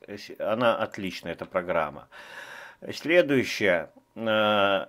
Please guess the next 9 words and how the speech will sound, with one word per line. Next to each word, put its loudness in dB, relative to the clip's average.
это 8
изменяем, 6
э, 2
файл, 8
то 2
есть, 4
э, 4
объём 4
памяти. 6